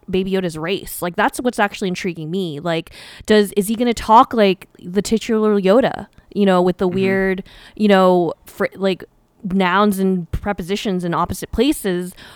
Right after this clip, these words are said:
Speaker 1: Or was that just a Yoda-ism that he just
Speaker 2: Mm-hmm.
Speaker 1: spoke like that 'cause maybe English was his second language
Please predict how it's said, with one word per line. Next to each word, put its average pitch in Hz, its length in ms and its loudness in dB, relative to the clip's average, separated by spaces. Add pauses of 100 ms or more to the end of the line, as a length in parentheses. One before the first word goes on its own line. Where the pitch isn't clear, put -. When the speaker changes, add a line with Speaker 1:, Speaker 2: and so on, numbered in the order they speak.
(120)
Speaker 1:
Or 240 520 8
was 202 160 6
that 214 140 6
just 202 180 -4
a 208 40 2
Yoda-ism 175 1040 0
that 170 220 0
he 190 320 -8
just 170 240 -4
Speaker 2:
Mm-hmm. 139 140 -12
Speaker 1:
spoke 226 260 2
like 202 180 0
that 160 260 0
'cause 180 160 -6
maybe 180 260 -2
English 196 420 -4
was 208 140 -2
his 196 120 -6
second 208 360 -6
language 185 600 -4